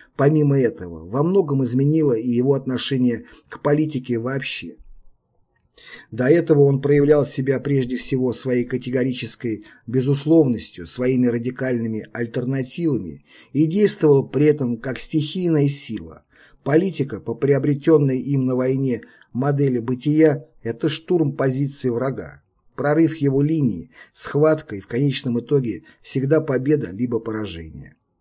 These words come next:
И только теперь, кажется, Гитлер начинал понимать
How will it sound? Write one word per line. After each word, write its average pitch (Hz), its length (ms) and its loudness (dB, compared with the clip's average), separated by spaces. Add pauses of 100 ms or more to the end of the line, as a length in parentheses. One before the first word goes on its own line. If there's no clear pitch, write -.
(1000)
И 127 100 2
только 147 360 4
теперь, 147 560 2 (340)
кажется, 101 580 -6 (100)
Гитлер 135 380 -6
начинал 135 480 -2
понимать 156 580 -2